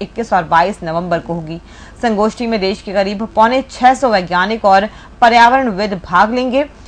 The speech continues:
मुख्यमंत्री शिवराज सिंह चौहान ने आज संगोष्ठी की तैयारियों की समीक्षा की। मुख्यमंत्री चौहान ने कहा कि राष्ट्रीय संगोष्ठी के व्यवस्थित आयोजन की सभी तैयारियां समय से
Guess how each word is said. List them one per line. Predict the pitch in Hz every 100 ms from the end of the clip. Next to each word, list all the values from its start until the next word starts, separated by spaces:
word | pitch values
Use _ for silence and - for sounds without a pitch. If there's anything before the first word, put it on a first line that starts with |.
| -
मुख्यमंत्री | 240 254 302 277 285
शिवराज | 302 262 247 254
सिंह | 269
चौहान | 247 240 233 240
ने | 220
आज | 220
संगोष्ठी | 214 220 196 214 - 220
की | 220
तैयारियों | 180 180 190 214
की | 208 190
समीक्षा | 175 180 170 233
की। | 247
मुख्यमंत्री | 254 208 208 190 190 196
चौहान | 190 180 202
ने | 220
कहा | 214 208 226
कि | 220
राष्ट्रीय | 170 185 - 208
संगोष्ठी | 196 170 156 180 - 214
के | 190 190 220 - - -
व्यवस्थित | 220 226 254 277 269
आयोजन | - 196 196 196 240 226
की | 220
सभी | 185 190
तैयारियां | 185 180 185 202 214
समय | 180 185
से | 196